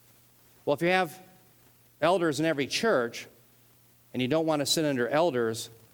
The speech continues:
well, it's a good bet you're not gonna be able to go to church then. Well, now you're forsaking the assembling together, as some are prone to do, that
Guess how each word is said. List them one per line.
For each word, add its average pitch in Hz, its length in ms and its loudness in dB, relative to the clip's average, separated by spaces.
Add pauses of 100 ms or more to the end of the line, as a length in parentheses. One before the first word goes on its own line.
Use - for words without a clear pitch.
(440)
well, 160 120 2
it's 160 120 -2
a 156 40 -2
good 139 260 -2
bet 151 180 2
you're 147 100 0
not 139 160 0
gonna 139 100 -4
be 131 60 0
able 127 100 0
to 123 40 -8
go 117 120 0
to 107 60 -2
church 156 340 -4
then. 95 180 -12 (920)
Well, 127 80 0
now 151 160 2
you're 190 180 2
forsaking 156 580 0
the 127 60 0
assembling 139 500 0
together, 117 580 0 (140)
as 127 120 -4
some 151 200 0
are 127 60 -2
prone 143 240 -2
to 120 80 -2
do, 139 220 0
that 123 160 -4